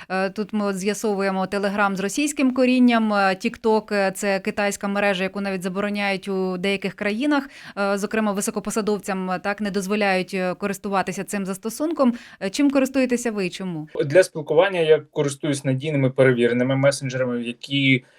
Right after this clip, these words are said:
Speaker 2: побудовані, та, на прозорості, з відкритим кодом, з нормальною юрисдикцією, які не були, м, помічені в якихось таких неприємних історіях, та, наприклад, месенджер Signal. Це саме для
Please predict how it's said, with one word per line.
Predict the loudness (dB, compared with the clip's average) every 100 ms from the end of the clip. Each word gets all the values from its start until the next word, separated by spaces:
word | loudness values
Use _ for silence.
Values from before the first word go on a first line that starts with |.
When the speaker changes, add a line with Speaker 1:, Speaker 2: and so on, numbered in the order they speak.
| _ _ -4 -4 -8 0
Speaker 2:
побудовані, | 2 6 8 10 10 8
та, | 6 6
на | 4
прозорості, | 4 6 10 10 10 4 -8
з | -8
відкритим | -8 -6 -6 -8 4
кодом, | 8 8 10 8 8 4
з | -6
нормальною | -6 0 2 4 2 2 0
юрисдикцією, | 0 0 2 2 2 -4 -8 -8
які | -10 -6 -6
не | -2
були, | 2 4 4 2 -4 -20 -20 -20 _ -10
м, | -6 -2
помічені | 2 2 2 0 0
в | 0
якихось | -2 0 0 -2
таких | -4 -4 -4 0
неприємних | 0 2 2 6 6 6 0 -8
історіях, | 6 8 10 8
та, | 4
наприклад, | 4 0 -4 -4 0
месенджер | -2 -2 -2 -2
Signal. | -2 -4 -2 2 2 0 _ _
Це | 8 8 8
саме | 4 0 0 -2
для | 4 4 6